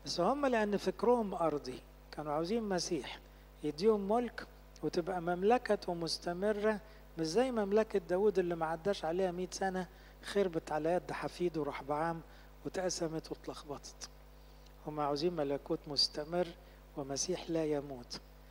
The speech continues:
هم م-، لم يدركوا المسيح المتألم، مش قابلينها دي، المسيح المهان المصلوب، لم يدركوا سر القيامة. هو فعلًا ملكوته ما لا يزول ولا ينتهي،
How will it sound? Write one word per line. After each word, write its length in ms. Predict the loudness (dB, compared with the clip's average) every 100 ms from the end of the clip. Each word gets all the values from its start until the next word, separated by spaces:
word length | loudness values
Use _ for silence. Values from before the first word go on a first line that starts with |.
| -20 -20 -18 -6
هم 240 | -4 -2 -6
م-، 40 | 2
لم 220 | 2 4
يدركوا 520 | 0 0 0 0 -2
المسيح 480 | -4 -4 -4 -6 -4
المتألم، 840 | -6 -6 -4 -4 0 0 0 -4 -8 -18 -20 -20 -14 -14 -14 -12
مش 120 | -10
قابلينها 480 | -6 2 2 0 -10
دي، 140 | -12 -14 -18 -20 -20 -20 -10
المسيح 340 | -4 -4 -2
المهان 680 | -4 -2 -2 0 0 -2 -6 -14 -20 -18 -6
المصلوب، 540 | -6 -4 -6 0 0 0 -8 -20 -8
لم 160 | -6 0
يدركوا 460 | 0 2 0 2 -2
سر 340 | 0 0 2
القيامة. 640 | 0 0 0 0 0 -2 -10 -14 -20 -18 -8
هو 40 | 0
فعلًا 360 | 4 4 4
ملكوته 680 | 2 0 0 0 -2 0 -2
ما 200 | 0 0
لا 140 | 0 0
يزول 360 | 0 2 2 0 -2
ولا 340 | -2 0 0
ينتهي، 520 | -2 -4 -4 -2 -4